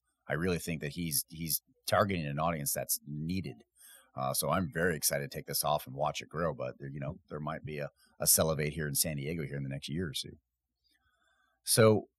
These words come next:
back to basics. I had a blast. I had a lot of fun. I wanna share it with you guys and my four things. Now, I did promise, uh, if you're selling signs, the four things that I do to really ram it home.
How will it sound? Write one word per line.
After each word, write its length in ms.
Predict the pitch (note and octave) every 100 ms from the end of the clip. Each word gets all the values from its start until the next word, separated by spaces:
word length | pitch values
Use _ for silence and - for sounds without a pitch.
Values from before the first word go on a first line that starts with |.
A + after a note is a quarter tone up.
| _
back 260 | - A#2+ B2+
to 60 | A2+
basics. 520 | A2 A2+ - C3+ - -
I 180 | C#2+ G#2
had 200 | F#2 F#2
a 60 |
blast. 440 | E2+ F2+ G2 F#2+ -
I 100 | F2
had 120 | F2+
a 40 |
lot 120 | F2
of 60 | F2
fun. 240 | - F2+
I 40 | D#2+
wanna 180 | D#2 D2
share 180 | - E2
it 80 |
with 140 | E2 E2
you 80 | D#2
guys 420 | E2+ D#2+ D#2+ -
and 100 | C#2+
my 120 | C2+
four 220 | - D#2
things. 420 | - D2+ B1 - - _ - - - -
Now, 200 | E2+ D#2+
I 80 |
did 200 | D#2+ A2
promise, 480 | - F#2+ F#2 F#2 - - _ _ -
uh, 360 | D#2+ D2+ D2 C#2
if 120 | E2
you're 80 | E2
selling 340 | - F2+ F2
signs, 400 | E2+ F2+ D#2 E2
the 80 | D2
four 240 | - E2+ E2
things 280 | E2+ E2
that 100 | C#2
I 200 | C2 E2+
do 220 | D#2+ E2 E2
to 80 |
really 260 | D2 D#2 D#2
ram 240 | C#2+ D#2
it 80 | C#2
home. 300 | C#2+ E2+ G2+